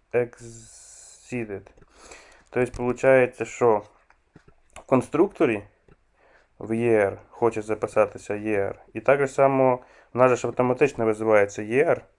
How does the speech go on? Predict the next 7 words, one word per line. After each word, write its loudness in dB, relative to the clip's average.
який -8
також 2
хоче -4
записати. 2
І -6
вони -2
одновременно -2